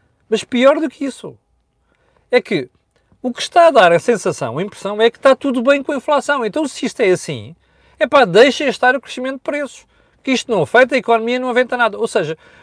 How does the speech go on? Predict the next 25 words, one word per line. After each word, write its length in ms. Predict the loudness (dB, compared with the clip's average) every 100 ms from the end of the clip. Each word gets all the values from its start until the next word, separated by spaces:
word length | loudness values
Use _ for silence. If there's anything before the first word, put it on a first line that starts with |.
| _
o 80 | -2
Eurico 320 | 0 0 -2
Brilhante 400 | -2 0 -2 -4
Dias 160 | -6 -2
está 160 | 0
a 40 | 0
contar 360 | -2 2 2
uma 180 | 2 -2
mentira. 640 | -2 -2 -4 -2 0 0 0
Eu 120 | -2
não 80 | 0
sei 160 | -2
se 160 | -2 -6
isto 120 | 2
é 40 | 2
ignorância, 720 | 2 -2 -2 -2 -6 -12 -12 _ _
se 200 | _ 4
é 40 | 4
deliberado. 540 | 4 0 2 2 0 _ _ _ _ _ _ _ _ _ _ _ _ _ _ _ _ _ _
A 100 | 2
verdade 480 | 4 2 2 2 0
é 80 | -2
que 180 | -2 -6
a 80 | -2
inflação, 840 | -2 -2 0 0 0 -4 -4 -10